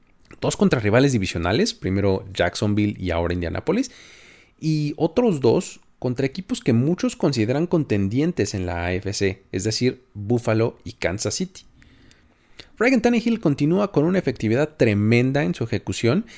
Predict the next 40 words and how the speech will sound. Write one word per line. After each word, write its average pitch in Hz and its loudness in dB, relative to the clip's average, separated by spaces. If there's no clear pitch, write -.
y 117 2
A 135 6
J 156 4
Brown 151 4
está 127 0
en 104 -2
plan 98 0
grande. 78 -2
De 117 4
hecho, 247 0
hay 120 -4
solo 170 6
dos 123 2
jugadores 113 0
que - -4
tienen 131 -4
más 151 -2
de 180 0
cinco 175 -2
touchdowns 151 -2
de 104 -2
más 98 -2
de 113 2
cincuenta 104 0
yardas, 104 0
o 85 -10
cincuenta 95 -8
por 117 -2
lo 127 0
menos, 127 -2
desde 139 0
dos 156 2
mil 196 4
diecinueve, 180 2
y 120 2
estos 151 4
son 147 2
justamente 104 -2
Derrick 104 4
Henry 175 0